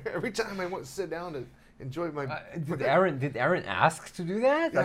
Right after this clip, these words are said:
Speaker 2: mean,
Speaker 1: it's, it's
Speaker 2: like,
Speaker 1: ridiculous,
Speaker 2: did he
Speaker 1: right?
Speaker 2: volunteer?
Speaker 1: Yeah.
Speaker 2: I mean,
Speaker 1: And then what about the guy? He, he, he doesn't have any choice. He gets locked away for seven days 'cause Aaron can't
Speaker 2: Yeah.
Speaker 1: make up his mind.
Speaker 2: Yeah,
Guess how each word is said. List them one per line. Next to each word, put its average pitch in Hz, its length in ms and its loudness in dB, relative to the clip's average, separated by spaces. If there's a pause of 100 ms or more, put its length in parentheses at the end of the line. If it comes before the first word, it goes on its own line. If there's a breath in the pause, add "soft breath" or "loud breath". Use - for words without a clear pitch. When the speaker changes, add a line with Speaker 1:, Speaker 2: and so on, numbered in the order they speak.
Speaker 2:
mean, 160 100 6
Speaker 1:
it's, 147 100 -2
it's 131 80 -8
Speaker 2:
like, 139 180 2
Speaker 1:
ridiculous, 175 520 4
Speaker 2:
did 135 60 4
he 135 40 6
Speaker 1:
right? - 20 -
Speaker 2:
volunteer? 127 560 0
Speaker 1:
Yeah. 123 160 2
Speaker 2:
I 131 40 -2
mean, 131 420 -6 (280)
Speaker 1:
And 175 100 -2
then 226 80 8
what 277 140 4
about 262 240 4
the 196 80 6
guy? 208 300 6
He, 180 720 -4
he, 160 60 -10
he 196 140 -6
doesn't 202 180 -6
have 190 160 -2
any 196 140 2
choice. 208 300 4
He 196 60 -6
gets 170 220 -2
locked 165 360 -2 (120)
away 156 220 2
for 139 120 -4
seven 160 400 -4
days 160 260 -2
'cause 123 160 -6
Aaron 156 240 -4
can't 139 160 4
Speaker 2:
Yeah. 110 40 2
Speaker 1:
make 151 140 -2
up 139 100 -4
his 117 140 -6
mind. 123 340 -6
Speaker 2:
Yeah, 123 340 4